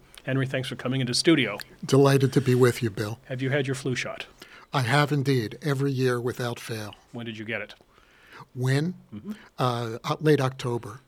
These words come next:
Speaker 2: early, early on.
Speaker 1: About as early as possible?
Speaker 2: Yes.
Speaker 1: Is it still time? Is there still time to get a flu shot?
Speaker 2: There is. There is. The, uh, uh, we, as of the last data from the Centers for Disease Control, the flu hadn't yet peaked. In fact, it, there was no hint of it peaking.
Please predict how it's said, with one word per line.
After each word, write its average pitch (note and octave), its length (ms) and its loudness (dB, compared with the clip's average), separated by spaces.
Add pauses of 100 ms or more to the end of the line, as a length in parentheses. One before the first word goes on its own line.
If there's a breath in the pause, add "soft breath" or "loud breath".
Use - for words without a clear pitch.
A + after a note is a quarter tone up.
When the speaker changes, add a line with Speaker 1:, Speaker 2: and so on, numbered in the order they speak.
Speaker 2:
early, C3 320 2 (120)
early C3+ 300 2
on. A2+ 380 -6
Speaker 1:
About B2+ 200 -6
as A#2 100 -8
early B2 180 -6
as G#2+ 80 -12
possible? G#2+ 420 -10
Speaker 2:
Yes. G#2+ 320 -8 (180)
Speaker 1:
Is A2+ 140 -14
it G#2+ 80 -14
still C#3+ 240 -6
time? D3 320 -6
Is A2+ 100 -10
there A#2+ 80 -14
still C3 280 -10
time B2 220 -6
to G#2+ 60 -8
get G#2+ 100 -10
a G2+ 40 -12
flu G#2 180 -14
shot? - 280 -16 (200 loud breath)
Speaker 2:
There C#3+ 220 4
is. D3 320 0
There C3 220 0
is. A#2+ 200 -2
The, A#2+ 300 -2
uh, A#2 160 -6 (380 loud breath)
uh, A#2+ 220 -2 (120)
we, B2+ 500 -2
as C#3+ 160 -2
of B2 120 -4
the B2 100 -2
last C#3 400 0
data C#3 380 2
from A2+ 240 -8
the A2+ 60 -6
Centers B2+ 340 -2
for - 140 -10
Disease C3 380 -4
Control, A#2 540 -6 (440 loud breath)
the A#2+ 100 -6
flu C3+ 300 2
hadn't B2+ 420 -4
yet A2+ 260 -8
peaked. - 400 -2
In A#2 80 -10
fact, A2+ 320 -8
it, A2 80 -10 (160)
there C3 100 -4
was A#2 160 -4
no A#2+ 160 0
hint C3 320 -2
of A2 120 -4
it - 160 -12
peaking. B2+ 440 -6